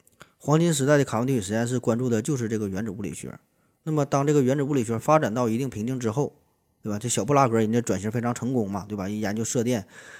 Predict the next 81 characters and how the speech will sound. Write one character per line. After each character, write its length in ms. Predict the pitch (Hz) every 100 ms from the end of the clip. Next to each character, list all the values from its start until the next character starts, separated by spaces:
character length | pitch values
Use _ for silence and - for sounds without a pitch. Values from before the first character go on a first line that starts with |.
| - -
呃， 580 | 110 101 98 101 98 101 92 101 95
射 200 | - 120
电 80 | 117
天 160 | 120
文 100 | 110
学， 220 | 107 107
研 160 | 110 98
究 80 | 110
这 100 | 110
个 60 |
分 160 | 104 110
子 60 | 101
物 80 |
理 100 | 101
学 180 | 92 90 -
很 100 | 110
成 140 | 117
功， 180 | 117 95 _
对 100 | 101
吧？ 140 | - _ _ _ - - - _
那 80 | -
么 120 | 165
到 160 | 160 180
了 120 | 151
这 140 | 151 156
个 160 | 147
莫 220 | 160 190
特 180 | 147 165
的 100 | 147
时 140 | 117 110
候 60 |
呢， 160 | 113 107
他 100 | 143 139
再 200 | 233 185
次 120 | 135
面 160 | 123 120
临 140 | 101
这 80 | 110
个 80 | 101
选 180 | - 67
择， 60 | 147
就 140 | 151
是 180 | 139 131 -
仍 200 | 202 208
然 380 | 117 113 113 _ _ _ _ _ -
很 160 | -
难 100 | 127
找 100 | 139
到 140 | 120 117
一 60 |
个 80 | 113
突 160 | 117 110
破 120 | 113
口， 140 | 101 - - _ -
对 100 | 113
吧？ 120 | 104
你 200 | 120 185
想 240 | 175 -
继 200 | 135 170
续 200 | 151 147
搞 240 | 135 107 98
这 120 | 123
个 100 | 110
原 160 | 110
子 80 | 139
物 100 | 120
理 120 | 117
的 40 | 101
研 220 | 104 107
究， 160 | 101 98
你 80 |
想 160 | 117 123
搞 140 | 117
这 80 | 101
个 100 | 110
高 140 | 113 113
能 100 | 113
物 60 |
理 80 | 107
研 160 | 92
究， 120 | 104